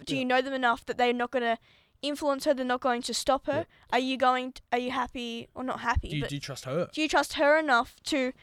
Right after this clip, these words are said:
Speaker 1: do you trust that the trust and love between you two is powerful enough to override the whole temptation,
Speaker 2: It,
Speaker 1: other
Speaker 2: it,
Speaker 1: men,
Speaker 2: it depends on action.
Speaker 1: opportunities?
Speaker 2: Everyone is tempted.
Speaker 1: Mm-hmm.
Speaker 2: I, I, I get tempted.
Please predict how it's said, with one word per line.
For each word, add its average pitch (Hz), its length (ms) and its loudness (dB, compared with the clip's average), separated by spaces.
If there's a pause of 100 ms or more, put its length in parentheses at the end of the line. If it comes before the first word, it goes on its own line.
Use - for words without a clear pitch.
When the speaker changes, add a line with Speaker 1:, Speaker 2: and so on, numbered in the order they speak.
(120)
Speaker 1:
do 302 100 -2
you 320 160 2
trust - 500 0
that - 200 2
the 247 60 0
trust 254 480 2 (220)
and 226 220 -2
love 233 300 6
between 226 340 -6
you 247 100 -6
two 220 220 -8
is 226 80 -10
powerful 247 320 2
enough 196 240 -6
to - 100 -2
override 220 380 0
the 214 100 -4
whole 226 140 -2
temptation, 233 540 -2
Speaker 2:
It, - 60 -2
Speaker 1:
other 226 120 -2
Speaker 2:
it, 226 60 -4
Speaker 1:
men, 226 260 -4
Speaker 2:
it 151 80 -4
depends 160 240 4
on 131 80 0
action. - 260 -10
Speaker 1:
opportunities? 240 920 -6 (460)
Speaker 2:
Everyone 165 260 2
is 139 80 -6
tempted. - 360 -6 (380)
Speaker 1:
Mm-hmm. 240 220 -10 (380)
Speaker 2:
I, 135 120 -2 (100)
I, 131 300 -2
I 127 120 -4
get 131 160 -12
tempted. 160 320 -8